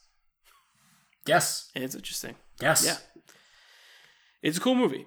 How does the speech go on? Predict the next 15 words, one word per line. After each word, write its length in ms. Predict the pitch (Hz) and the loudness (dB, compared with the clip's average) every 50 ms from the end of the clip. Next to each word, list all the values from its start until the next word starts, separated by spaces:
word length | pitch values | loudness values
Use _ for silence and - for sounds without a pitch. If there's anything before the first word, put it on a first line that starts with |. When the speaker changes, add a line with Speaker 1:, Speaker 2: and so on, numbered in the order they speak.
| - _ | -10 _
Speaker 2:
Uh, 460 | - 151 165 170 175 175 170 175 180 143 | 2 4 8 8 8 8 8 8 6 4
you 140 | 196 196 190 | 4 4 4
know, 120 | 180 175 175 | 6 4 4
there's 260 | 175 - 185 190 202 | 4 2 4 4 4
a 40 | 208 | 4
lot 200 | 214 247 269 254 | 4 4 4 4
of 80 | 233 | 4
movies, 680 | 214 202 196 190 185 180 180 170 160 143 - - - - - _ _ - | 6 6 6 4 4 2 0 0 0 0 -2 -2 -4 -6 -10 _ _ -4
I 80 | 143 | -2
think 180 | 147 202 196 170 | 0 2 2 4
we, 180 | 170 170 165 156 | 2 2 2 2
we 100 | 170 180 | 0 0
stumbled 440 | - - - 185 175 180 175 156 | 0 2 2 2 2 2 2 2
onto, 300 | 160 151 151 147 147 - | 2 2 2 2 0 0
like, 500 | 156 147 139 135 131 120 - - - - | 0 0 0 0 0 -2 -6 -12 -18 -20